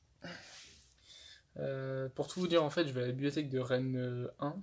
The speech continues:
Tout simplement parce qu'il y a une meilleure dynamique de travail, vu que c'est une bibliothèque, euh, de médecine. Donc, euh,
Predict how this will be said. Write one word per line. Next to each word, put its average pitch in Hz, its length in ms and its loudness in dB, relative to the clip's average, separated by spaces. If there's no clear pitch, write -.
Tout 190 200 -2
simplement 185 480 6
parce 165 260 0
qu'il 151 260 6
y 139 100 4
a - 20 4
une 127 100 0
meilleure 151 300 8
dynamique 147 360 2
de 131 80 -6
travail, 147 460 8
vu 131 120 -6
que - 80 -10
c'est 135 180 -4
une 135 180 0
bibliothèque, 135 720 0
euh, 131 480 4
de 143 160 2
médecine. 147 600 4
Donc, 131 340 -2
euh, 123 560 0